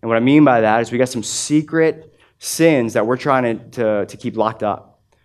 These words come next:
Spouse doesn't know about 'em. Uh, nobody else knows about what, what, what, what we're doing, what we're up to. Our whole life is oriented around us trying to,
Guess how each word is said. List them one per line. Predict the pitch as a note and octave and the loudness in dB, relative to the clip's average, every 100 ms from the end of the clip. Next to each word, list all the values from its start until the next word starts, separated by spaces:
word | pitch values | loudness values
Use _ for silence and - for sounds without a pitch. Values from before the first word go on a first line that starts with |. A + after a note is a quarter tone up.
| _ - | _ -18
Spouse | - A#2 A#2+ | -2 -2 -2
doesn't | G#2+ G2+ | -6 -6
know | F#2 | -6
about | F2 F2+ | -10 -14
'em. | F2+ - _ _ _ - - | -16 -20 _ _ _ -20 -10
Uh, | F#2 F2+ F#2 | -8 -6 0
nobody | G#2+ B2 | 2 4
else | B2 B2 | 2 2
knows | A2+ G#2 G2 | -2 -2 -2
about | F#2 F#2+ | -4 -4
what, | G2+ - - - | -2 -6 -10 -6
what, | G#2+ - | -4 -4
what, | G#2 - - - - | -6 -6 -8 -18 -4
what | G#2+ | -4
we're | G#2 | -4
doing, | G2+ F#2 F2 | -6 -6 -4
what | G#2 | -4
we're | F#2+ G2+ | -2 -2
up | G2+ | -2
to. | |
Our | G#2 | -4
whole | G2+ A#2+ A2 - - | 2 2 2 -4 0
life | A#2 A#2+ | 2 2
is | A#2+ G#2 | 2 -2
oriented | G2 A#2+ A#2+ A2+ - G#2+ | 0 2 4 2 0 0
around | G#2 G#2 | 0 0
us | - A#2 | 0 -2
trying | - - A#2 A2+ A2 | -2 -2 0 0 -2
to, | - A2 G#2+ G2+ | -6 -6 -6 -6